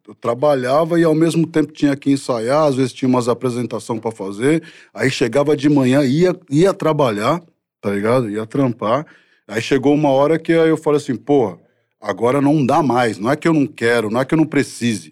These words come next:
tá ligado? Não tem como conciliar. Eu chegava, tipo, mano, mo-, morrendo no outro dia, eu trabalhava dormindo, né? Trabalhava, porra,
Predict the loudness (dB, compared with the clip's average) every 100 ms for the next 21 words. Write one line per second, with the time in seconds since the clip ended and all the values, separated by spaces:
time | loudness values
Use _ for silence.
0 | _ -18 -8 -4 -4 -6 _ _ _ _
1 | _ _ _ _ _ _ -8 -2 -2 0
2 | 0 -2 -8 _ -14 -6 -4 -4 -6 _
3 | _ _ -12 -2 0 0 0 0 -4 0
4 | 2 4 2 2 -2 -12 _ _ -14 -6
5 | -6 -2 -2 0 2 2 2 2 0 -2
6 | -4 0 2 2 0 -2 0 2 2 2
7 | 0 0 2 4 4 2 -2 -6 -6 -6
8 | _ _ _ _ -18 -4 0 0 -2 -2
9 | 0 -2